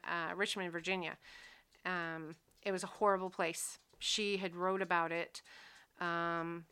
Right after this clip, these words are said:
but the whole time she was in there, she wasn't looking after herself. She was looking after both sides of the prisoners. So the Confederate prisoners as well as the Union prisoners, prisoners.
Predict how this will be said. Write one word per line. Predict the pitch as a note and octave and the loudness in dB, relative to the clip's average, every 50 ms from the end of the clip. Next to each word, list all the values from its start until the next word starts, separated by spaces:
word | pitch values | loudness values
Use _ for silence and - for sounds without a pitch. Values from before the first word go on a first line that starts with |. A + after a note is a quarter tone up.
| _ | _
but | - G3 G3 | 0 0 2
the | G#3 | 2
whole | G3 A3+ A#3 A3+ | 6 6 6 6
time | - B3 A3 A3 | 8 6 6 6
she | - - A#3 | 4 2 0
was | A3 G#3 F#3+ | 0 0 2
in | G#3+ G#3+ G#3+ G3 | 2 2 2 4
there, | F#3 F3+ F3+ F3 F3 F3 F3+ - - - - - - _ | 4 4 4 4 2 0 -2 -6 -12 -20 -20 -20 -18 _
she | - - - A#3 | -2 0 2 4
wasn't | G#3 G#3+ A3 G#3+ A3+ A3+ G#3+ | 6 8 8 8 6 4 2
looking | G#3 G#3+ A3 G#3+ G#3 | 2 2 2 2 2
after | G#3 G#3 - A3 G#3 | 2 0 0 -2 -2
herself. | G3+ A3 G3+ - - - A4 E4+ F3+ E3+ - - | -2 0 0 2 4 6 8 8 8 6 4 0
She | - - - - A3+ | 2 2 4 4 4
was | G#3+ A3+ G3+ | 2 2 4
looking | G#3 G#3 G3+ - G#3 G3 F#3+ | 2 2 2 2 2 4 6
after | F#3 F#3 F#3+ - - F#3+ F#3 F#3 - - _ _ _ _ _ _ - | 6 6 6 6 4 4 4 2 0 -6 _ _ _ _ _ _ 6
both | - G3+ F#3+ F3+ - - - - - - _ _ _ _ _ | 8 8 8 8 4 -4 -10 -12 -14 -20 _ _ _ _ _
sides | - - - - - E3+ E3+ E3 E3+ E3+ E3+ - - - - _ _ _ _ _ - - | -10 -2 2 6 8 10 10 8 6 2 -2 -6 -10 -10 -12 _ _ _ _ _ -2 -2
of | F3+ F3 | 0 0
the | F3+ | -2
prisoners. | - - F#3 F3+ D#3+ - E3+ D#3 E3 D#3 - | -2 0 0 0 0 0 -2 -4 -4 -4 -2
So | - F#3 F3+ | 0 0 0
the | F3 F3 | 0 -2
Confederate | - G3+ F#3+ - G3+ G3+ G#3 A3 A3 - - | -4 -4 2 6 8 10 10 10 8 6 2
prisoners | - A#3 A3 G#3+ A3+ A3 A3 G#3+ G3 G3 | 2 0 2 2 2 2 2 2 0 -2
as | F3 E3 | -4 -2
well | E3+ E3+ F3 F3 F3 F3 | 2 4 4 4 4 4
as | - F3+ F3+ F3 E3+ | 2 2 0 0 -2
the | F3+ | -2
Union | F3+ F3+ F3 F3 F3 F3 E3+ E3+ | -2 0 0 0 -2 -2 -4 -6
prisoners, | - - E3+ D#3+ E3 E3 D#3+ D#3+ D#3 - - - _ _ _ - | -4 -4 -4 -4 -4 -4 -6 -6 -8 -10 -12 -14 _ _ _ -6
prisoners. | - G3+ G3 F#3 A3 E3 D#3+ - - | -2 -2 -2 0 0 0 0 -2 -4